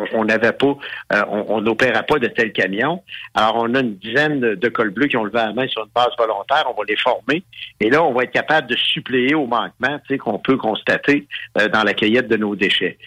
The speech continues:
Alors, ça, c'est le premier élément. Et l'an prochain, la bonne nouvelle,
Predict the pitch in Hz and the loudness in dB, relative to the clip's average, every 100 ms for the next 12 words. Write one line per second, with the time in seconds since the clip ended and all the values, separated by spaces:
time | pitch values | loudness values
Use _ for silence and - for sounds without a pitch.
0 | - - - 107 110 - 180 180 - 120 | -14 -12 0 2 2 2 2 2 0 0
1 | 123 - 127 147 127 107 135 160 - 160 | 0 0 0 2 0 0 -2 -2 0 2
2 | 151 151 143 120 98 - 170 151 120 131 | 4 2 0 -4 -2 -2 0 -2 -2 -2
3 | 120 107 143 | -2 -2 -2